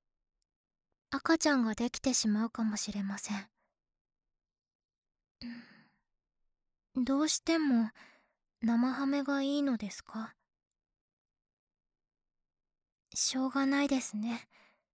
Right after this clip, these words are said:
でも、今回だけですよ。何回も生ハメしたら、それだけ妊娠の確率が上がってしまいますから。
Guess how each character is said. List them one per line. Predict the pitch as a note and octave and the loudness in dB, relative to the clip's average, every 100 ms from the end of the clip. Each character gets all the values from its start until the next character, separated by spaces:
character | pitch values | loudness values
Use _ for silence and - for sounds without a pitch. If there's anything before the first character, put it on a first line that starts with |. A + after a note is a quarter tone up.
| _ _ _ _ _ _ | _ _ _ _ _ _
で | A#3+ C4+ | -2 2
も、 | C4 A3 - _ _ _ _ _ _ | 4 2 -2 _ _ _ _ _ _
今 | - E4 E4 | -2 -2 2
回 | D#4 B3+ | 2 2
だ | A3 | 0
け | G#3+ C#4+ | -2 0
で | C#4+ | 0
す | - - | -2 -4
よ。 | G#3+ C4 - _ _ _ _ _ _ _ _ _ - | -6 -6 -10 _ _ _ _ _ _ _ _ _ -2
何 | B3+ C#4+ | 2 2
回 | D4 E4 E4 | 4 4 6
も | C#4+ | 6
生 | A3 G#3+ A#3 | 4 4 2
ハ | A#3 B3 | 2 2
メ | B3 | 2
し | B3+ | 2
た | - B3 | 0 0
ら、 | A3 - - - _ _ _ - | -2 -6 -16 -20 _ _ _ -8
そ | - | -2
れ | B3 | 2
だ | C4+ C#4 | 4 2
け | - | 4
妊 | C#4+ C4 C#4 | 4 6 6
娠 | C#4 D4 | 4 4
の | C#4+ C#4+ | 4 2
確 | - C4+ C#4+ | 2 2 2
率 | C#4 - | 2 2
が | C4+ B3+ | 2 2
上 | A#3+ | 2
が | |
っ | C#4 | 0
て | - | 2
し | - - | 0 0
ま | C#4+ | 0
い | C#4+ | 0
ま | C#4+ D4 | 0 -2
す | - | -4
か | B3 | -4
ら。 | G#3+ - | -4 -6